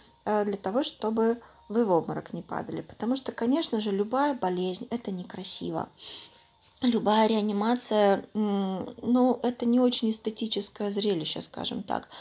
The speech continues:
А, я уже мысленно давным-давно перевела – этот фаленопсис из разряда проблемников, а, в, в разряд, э, хорошо себя ведущих орхидей,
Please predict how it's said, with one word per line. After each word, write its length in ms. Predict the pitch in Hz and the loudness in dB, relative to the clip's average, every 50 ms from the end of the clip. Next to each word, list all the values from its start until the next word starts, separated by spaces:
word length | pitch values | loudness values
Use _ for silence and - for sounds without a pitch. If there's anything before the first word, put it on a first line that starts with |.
| - - - - - - - - | -16 -16 -16 -16 -18 -20 -8 0
А, 240 | 226 226 220 214 - - | 4 6 6 6 4 2
я 240 | 196 226 254 302 330 | 2 4 4 4 4
уже 180 | 285 247 247 | 4 2 2
мысленно 400 | 233 247 277 269 - 254 233 233 | 4 4 4 2 2 2 2 2
давным-давно 580 | 226 226 208 220 233 226 220 208 208 220 214 202 | 2 0 0 0 2 2 2 2 2 0 0 0
перевела – 560 | 202 - 202 202 196 202 202 196 170 151 - - _ _ _ _ _ _ - | 0 -2 0 0 0 0 2 2 0 0 -2 -6 _ _ _ _ _ _ -8
этот 300 | 196 190 - 170 170 - | -6 -4 -4 -4 -6 -6
фаленопсис 640 | - - 208 202 190 185 175 175 - - - - - | -6 -4 -4 0 0 0 0 0 -2 -2 -2 -2 -2
из 120 | 202 196 | -4 -4
разряда 420 | 202 202 214 208 202 190 175 175 170 | -2 -2 -2 0 0 0 0 -2 -4
проблемников, 840 | - - 202 196 196 196 185 160 156 156 170 - - - - - - - - - - - - - | -4 -2 -4 -2 0 -2 -2 -2 -2 -4 -4 -6 -8 -10 -10 -14 -20 -20 -18 -18 -18 -20 -10 -6
а, 200 | - 190 196 190 | -2 -2 -2 0
в, 260 | 185 196 190 - - | 0 -2 -2 -2 -2
в 40 | - | -4
разряд, 440 | 202 196 202 208 196 185 170 165 - | -4 -4 -2 0 0 0 0 0 -2
э, 140 | - 170 170 | -6 -6 -6
хорошо 340 | - - 208 202 - - 180 | -4 -6 -6 -4 -4 -6 -6
себя 220 | - - - 185 190 202 | -6 -6 -6 -4 -2 -2
ведущих 500 | 190 175 - 156 156 - - 214 - - | -2 -2 -2 -2 -4 -4 -4 -4 -4 -6
орхидей, 480 | 247 254 - - - - 254 285 359 | -6 -4 -6 -6 -2 0 0 -2 -2